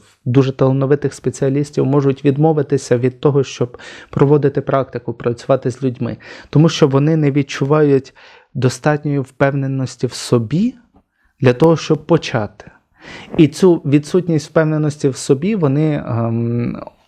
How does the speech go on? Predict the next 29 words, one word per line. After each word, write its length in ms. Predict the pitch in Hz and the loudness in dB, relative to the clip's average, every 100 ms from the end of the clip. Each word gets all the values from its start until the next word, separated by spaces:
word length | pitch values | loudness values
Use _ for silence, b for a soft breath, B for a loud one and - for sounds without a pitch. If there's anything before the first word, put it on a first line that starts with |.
| _ - | _ 0
об-, 340 | 147 127 - | 2 2 2
пояснюють 640 | - 156 175 175 165 151 | 2 6 4 4 2 2
собі 240 | - 147 151 | 2 2 2
тим, 200 | 180 185 | 2 0
що 160 | - | 0
я 240 | 147 139 165 | 0 2 0
не 180 | 160 156 | 0 0
ідеальний 600 | 143 151 156 147 113 107 | 0 0 0 -2 -4 -8
терапевт. 720 | - - - - - _ - B B B | -8 -10 -10 -10 -12 _ -20 B B B
Я 160 | 143 156 | 2 4
не 140 | 165 | 2
такий 340 | 147 147 165 139 | 0 0 4 4
ідеальний 540 | 120 127 123 123 120 | 4 2 0 -2 -6
терапевт, 680 | 120 127 135 - 240 175 - | -2 0 0 -2 -4 -4 0
як, 380 | 151 151 151 - B B B B _ | 0 0 -4 -18 B B B B _
ем, 340 | - 120 127 120 - _ | -2 0 2 0 -4 _
ті, 220 | - 214 240 | 2 4 4
що 220 | - 131 | 2 0
по 140 | 127 | 0
телевізору, 840 | 120 120 110 113 151 131 127 123 120 B B | 0 0 0 2 2 2 2 0 -2 B B
чи 180 | - 131 | -2 -2
ті, 200 | - 240 | 2 2
що 200 | - 120 | 2 0
там 220 | 127 131 | 0 -2
заробляють 520 | 123 120 117 139 139 | 0 -2 0 0 0
дуже 220 | 120 131 131 | 0 -2 -2
великі 380 | 123 127 123 | 0 0 0
гроші, 460 | 113 120 117 - 131 | -2 0 0 -2 -8
чи 420 | - - 127 123 | -2 2 4 2